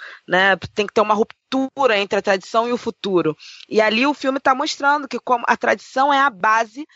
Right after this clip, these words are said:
pra sustentar um futuro de uma, de uma, de um país africano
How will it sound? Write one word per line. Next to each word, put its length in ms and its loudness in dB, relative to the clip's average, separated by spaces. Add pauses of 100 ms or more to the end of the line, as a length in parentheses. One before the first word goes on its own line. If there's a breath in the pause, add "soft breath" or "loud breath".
(160 soft breath)
pra 160 -2
sustentar 420 -2
um 60 -2
futuro 640 -4 (360 loud breath)
de 140 0
uma, 680 0
de 120 -12
uma, 480 -2 (540)
de 200 -8
um 60 -2
país 460 0
africano 840 -2